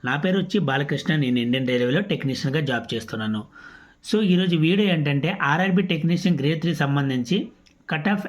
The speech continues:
అనాలిసిస్ అనమాట. So, సేఫ్ స్కోర్ అనేది ఎంత ఉండాలి, so, క్వాలిఫికేషన్ ఐటీ మీద చేసిన వాళ్ళకి ఎంత సేఫ్ స్కోర్ ఉండ-, ఉండాలి, అదేవిధంగా, ఆ, ఇంటర్మీడియట్ మీద, so, ఇంటర్ క్వాలిఫికేషన్ మీద పెట్-, పెట్టిన వాళ్ళకి, ఏదైతే ఎస్ఎన్టీ పోస్టులకి అయితే పెట్టుంటారో,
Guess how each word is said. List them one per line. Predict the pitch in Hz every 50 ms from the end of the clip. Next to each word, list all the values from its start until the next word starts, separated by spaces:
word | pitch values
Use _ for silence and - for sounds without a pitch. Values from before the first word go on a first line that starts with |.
| -
అనాలిసిస్ | 139 135 147 156 156 151 160 135 - -
అనమాట. | 120 120 120 113 107
So, | 127 - - - - 208
సేఫ్ | 208 - - 180 202 202 202
స్కోర్ | - - 208 185 175
అనేది | 165 156 156 165 214 196
ఎంత | 160 143 147 147 170
ఉండాలి, | 151 147 135 123 113 117 - - - - - - - - - - _ - -
so, | 196 190 180
క్వాలిఫికేషన్ | 185 156 151 175 185 180 208 196 190 - 202 185
ఐటీ | 156 147 156 151 156 190
మీద | 180 185 175 180 -
చేసిన | 175 160 - 185
వాళ్ళకి | 160 160 160 160 165
ఎంత | 156 143 143 143 -
సేఫ్ | - - 170 160 147 156
స్కోర్ | - - 151 139 135
ఉండ-, | 131 131 131 127 123 123 139 180 190
ఉండాలి, | 147 139 139 135 135 131 139 185 - - - - - - - _ -
అదేవిధంగా, | 127 143 175 196 196 190 165 160 151 143 139 151 190 233 - - - _ _ - _ _ _ _ _ _ _ _ _ _ -
ఆ, | 147 147 147 147 143 147 156 180 185 - - -
ఇంటర్మీడియట్ | 175 175 180 180 202 220 214 208 196 185 180 160
మీద, | 156 151 135 123
so, | 123 - - - - - 190
ఇంటర్ | 185 165 165 160 208 208
క్వాలిఫికేషన్ | 202 185 180 180 180 - 170 - 185 175
మీద | 165 160 156 151
పెట్-, | 156 143 143 -
పెట్టిన | 156 147 147 185 185
వాళ్ళకి, | 180 156 147 139 127 - 151 -
ఏదైతే | - 143 151 156 165 156 180 165 147
ఎస్ఎన్టీ | 143 - 170 165 156 165
పోస్టులకి | 147 151 147 131 - 151 147
అయితే | 139 131 139
పెట్టుంటారో, | - 135 123 - 147 135 123 135 135 165 185